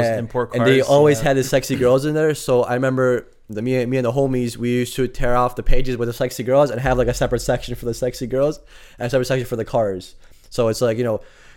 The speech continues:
Speaker 1: the homies could look through the girls while other homies look through the cars, and you, and you swap.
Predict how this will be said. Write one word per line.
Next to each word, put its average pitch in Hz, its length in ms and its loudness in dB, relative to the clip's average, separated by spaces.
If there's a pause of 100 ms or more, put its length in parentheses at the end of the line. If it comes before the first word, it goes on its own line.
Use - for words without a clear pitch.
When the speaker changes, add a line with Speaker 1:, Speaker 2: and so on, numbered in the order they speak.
(160)
Speaker 1:
the 123 100 -6
homies 135 340 0
could 120 160 0
look 120 160 2
through 127 120 0
the 120 100 2
girls 139 460 4
while 117 320 2
other 123 140 2
homies 127 340 0
look 127 120 0
through 127 120 0
the 117 40 -2
cars, 113 320 2
and 113 140 -2
you, 113 140 -6
and 123 80 -6
you 117 80 -2
swap. 120 640 -2